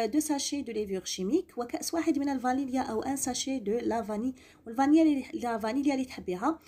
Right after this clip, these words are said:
ونخلط ونستمر في الخلط. بيان سور تقدري تزيدي سوا لو زيست دو سيترون أو لورانج أو قشور الليمون أو البرتقال أو عصير البرتقال والليمون أو لو جو دو سيترون أو، آه، لورانج كما تحبي، والأذواق تختلف.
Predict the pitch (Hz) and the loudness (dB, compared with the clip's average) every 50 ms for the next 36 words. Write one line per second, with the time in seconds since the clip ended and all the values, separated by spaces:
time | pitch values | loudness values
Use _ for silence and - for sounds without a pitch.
0 | - _ _ _ - 440 359 - - 214 247 269 269 - - - - 220 214 - | -20 _ _ _ -6 -6 -4 -2 2 2 2 2 2 -2 -12 -10 -8 -8 -8 -6
1 | - 220 247 285 - - - - - - 214 262 262 - _ - - _ _ - | -6 -6 -6 -6 -6 -10 -16 -16 -10 -8 -8 -8 -8 -10 _ -20 -20 _ _ 2
2 | 285 392 415 - 427 370 - - - 330 269 294 294 294 - - 262 269 - - | 2 2 2 2 -2 -2 -2 -2 -4 -2 0 2 0 0 0 -2 -4 -4 -4 -2
3 | 254 262 269 262 - 254 254 262 247 233 208 - 240 254 277 262 - 233 196 226 | -2 -2 -2 -2 -2 -4 -2 0 0 0 0 0 0 0 -2 -2 -6 -8 -8 -6
4 | 220 - 254 - - - 240 - - 208 202 196 196 196 190 - 233 294 330 320 | -6 -6 -8 -8 -10 -10 -10 -8 -6 -4 -2 0 0 0 0 0 2 4 4 4
5 | 294 - - 202 - - 220 208 208 196 190 196 190 190 190 185 - - - - | 4 2 -2 -2 -2 0 0 0 -2 -2 -2 -2 -2 -2 -4 -6 -8 -20 -20 -20
6 | _ _ - 254 254 - 330 339 330 294 247 - - 226 226 220 220 214 214 226 | _ _ -4 -4 2 6 6 6 6 6 4 0 -2 -4 -2 0 0 0 0 -2
7 | 254 247 226 214 - 202 196 190 185 175 175 - - - - 330 370 381 339 320 | -4 -6 -4 -4 -2 -2 0 -2 -2 -4 -8 -8 -8 -4 0 4 6 8 8 8
8 | - 320 339 330 311 262 277 262 - - 302 285 269 220 247 247 - 240 - 240 | 8 6 6 6 6 4 2 0 2 2 2 2 2 -2 -4 -6 -6 -10 -8 -6
9 | 226 220 202 202 202 196 202 220 269 294 294 269 - - 277 294 285 247 220 220 | -4 -2 -2 0 0 0 0 2 4 2 2 2 2 0 0 0 2 0 0 -2
10 | 202 - 262 262 208 220 220 - - 254 - - 277 294 302 269 269 294 - - | 0 0 -2 -2 -2 -4 -4 -4 -6 -6 -4 -4 -4 -4 -2 -2 -4 -4 -4 -8
11 | - - - 214 214 214 220 262 247 - - 190 220 - - - 370 349 302 - | -6 -2 0 0 2 2 0 0 -2 -2 -2 -4 -4 -4 -4 0 0 0 0 0
12 | - - 175 - 277 339 349 - _ _ _ _ _ _ _ _ _ _ _ _ | -4 -12 -6 2 2 2 2 0 _ _ _ _ _ _ _ _ _ _ _ _
13 | _ _ _ - - - _ _ 254 277 302 - 262 277 285 302 302 - 269 - | _ _ _ -20 -20 -20 _ _ 0 0 2 2 2 4 2 2 2 0 -8 -8
14 | - - - - 202 190 214 277 311 - - - - | -12 -14 -12 -8 -4 0 4 4 2 2 0 -14 -20